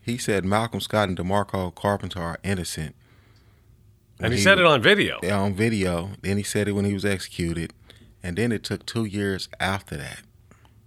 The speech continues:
Speaker 2: Which is really
Speaker 1: You know,
Speaker 2: crazy. And, and
Speaker 1: I
Speaker 2: he,
Speaker 1: thought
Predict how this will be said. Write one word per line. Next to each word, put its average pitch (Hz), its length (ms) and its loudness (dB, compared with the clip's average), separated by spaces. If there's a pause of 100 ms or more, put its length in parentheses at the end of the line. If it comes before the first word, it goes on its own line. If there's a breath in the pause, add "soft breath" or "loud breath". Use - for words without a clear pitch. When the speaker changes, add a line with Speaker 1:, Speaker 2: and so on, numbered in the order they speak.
(300)
Speaker 2:
Which - 220 -12
is - 420 -12
really 92 580 -8
Speaker 1:
You 92 100 -8
know, 87 120 -6
Speaker 2:
crazy. 85 420 -8
And, 98 160 -8
and 95 100 -4
Speaker 1:
I 104 100 2
Speaker 2:
he, 117 80 2
Speaker 1:
thought 95 260 0